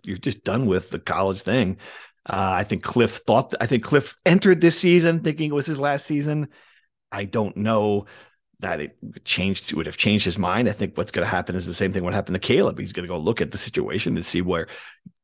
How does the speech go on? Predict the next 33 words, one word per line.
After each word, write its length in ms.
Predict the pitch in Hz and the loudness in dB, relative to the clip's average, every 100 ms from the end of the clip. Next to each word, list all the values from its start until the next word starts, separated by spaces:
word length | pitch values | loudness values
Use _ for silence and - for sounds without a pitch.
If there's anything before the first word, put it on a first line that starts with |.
| - | -2
get, 220 | 95 104 | 0 2
get 120 | 101 | 0
a 60 | 90 | 0
feel 320 | - 110 104 | 2 4 4
for 160 | 104 98 | 4 2
where 160 | 104 | 2
he 140 | 101 104 | 2 0
is 100 | 113 | -2
professionally 720 | - 98 92 95 123 135 139 | -4 -2 0 0 0 0 0
and 120 | 120 | 0
make 160 | 113 | 0
a 40 | 117 | -2
decision 460 | 120 113 117 127 | -4 -4 -4 -4
based 240 | 110 113 117 | -2 -2 -2
on 100 | 104 | -2
that. 300 | 131 151 82 _ _ | -2 -4 -6 _ _
I 100 | - | 0
think 140 | 117 123 | 2 4
they're 80 | |
both 260 | 120 117 120 | 4 4 4
fifty 320 | - 123 120 | 4 2 2
fifty. 440 | 113 127 135 - - _ _ _ _ _ _ | 2 0 -2 -10 -14 _ _ _ _ _ _
You 80 | - | -12
know, 100 | 87 | -10
I 80 | 87 | -8
think, 280 | 95 87 - | -6 -6 -2
I 80 | 73 | -2
think 240 | - 104 | 0 0
the, 80 | 95 90 - | -2 -4 -4
I 60 | |
think 160 | 110 110 | -2 -2
the 60 | 101 | 0
freshman 760 | 104 104 117 113 110 107 107 | 0 2 4 6 6 4 -2